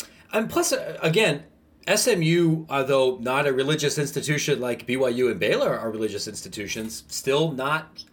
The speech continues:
organizationally, institutionally set up the same way secular schools are. I, I get it. I'm just, I'm, there's, there's, there's a, a wide net, right? And many of the same assumptions that maybe we would have had circa two thousand three, not automatically in play here, 'cause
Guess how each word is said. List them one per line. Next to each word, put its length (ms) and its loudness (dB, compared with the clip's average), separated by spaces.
organizationally, 1160 0
institutionally 640 -4
set 160 -2
up 100 -6
the 60 -14
same 180 -6
way 80 -6
secular 380 -4
schools 260 -8
are. 160 -6
I, 180 0
I 120 2
get 260 2
it. 220 -2
I'm 120 -6
just, 220 -4
I'm, 240 -6
there's, 320 -4
there's, 320 -6
there's 240 -8
a, 40 -2
a 180 -6
wide 420 0
net, 260 -6
right? 260 -2
And 220 -8
many 380 2
of 100 -2
the 160 0
same 260 0
assumptions 560 -4
that 280 -4
maybe 180 0
we 80 0
would 140 2
have 100 -4
had 220 -4
circa 260 -2
two 160 -8
thousand 320 -6
three, 380 -8
not 320 -6
automatically 640 -4
in 80 -4
play 200 -6
here, 180 -2
'cause 340 -8